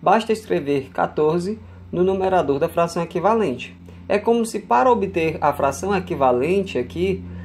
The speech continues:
a gente tivesse multiplicado o numerador e o denominador da fração original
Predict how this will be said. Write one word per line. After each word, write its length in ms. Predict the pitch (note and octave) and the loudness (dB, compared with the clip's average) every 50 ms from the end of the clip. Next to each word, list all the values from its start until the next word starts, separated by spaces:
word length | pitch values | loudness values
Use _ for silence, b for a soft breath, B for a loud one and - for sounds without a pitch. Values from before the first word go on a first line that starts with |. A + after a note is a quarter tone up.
| B B | B B
a 140 | B C3+ C#3+ | B 0 0
gente 340 | C#3 E3 F3+ G3 G3 G3 F3+ | 2 4 4 2 2 0 -4
tivesse 480 | - G3 F3+ E3 F3 F3 F3+ F3+ F3+ | -2 -2 2 4 4 4 4 2 -2
multiplicado 600 | F3 E3 E3+ - - E3 D#3+ - D#3 C#3 C3+ B2+ C3+ | -4 -4 -4 -6 -6 -6 0 4 4 4 4 4 2
o 40 | |
numerador 600 | C#3 D3 D3+ D3 D3 C#3+ C#3+ C#3 B2+ - F3 G3+ | 0 0 2 4 4 6 6 4 4 4 4 4
e 20 | A3+ | 4
o 60 | A3 | 4
denominador 640 | G3 G3+ G3 G3 F3+ F3 D#3 D3 C3+ C3+ D3 F#3 G3 | 2 2 2 2 2 2 2 0 0 2 2 2 2
da 100 | G3 F#3+ | 2 0
fração 380 | F3+ - C#3+ C3+ C3 - D3+ | 0 0 0 0 0 0 -2
original 640 | C#3 C3+ C3 C3 C#3+ E3+ F3+ E3 D3 C#3+ D#3+ G3+ - | -2 -2 -2 -4 -2 -2 2 4 4 4 4 2 -2